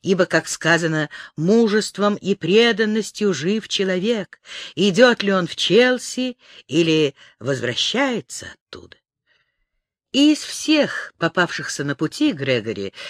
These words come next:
каждый улыбнулся бы, услыхав, как он говорит себе:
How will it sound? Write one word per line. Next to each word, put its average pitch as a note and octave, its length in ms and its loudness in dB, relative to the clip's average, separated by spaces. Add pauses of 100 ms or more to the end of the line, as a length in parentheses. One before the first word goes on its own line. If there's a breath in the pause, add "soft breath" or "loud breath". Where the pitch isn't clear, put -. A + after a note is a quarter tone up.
(160 loud breath)
каждый C#4 640 4
улыбнулся C4 840 0
бы, B2 140 -4
услыхав, C#3 640 -2
как - 220 -6
он C#3+ 200 -2
говорит C#3 440 -2
себе: C3 460 -2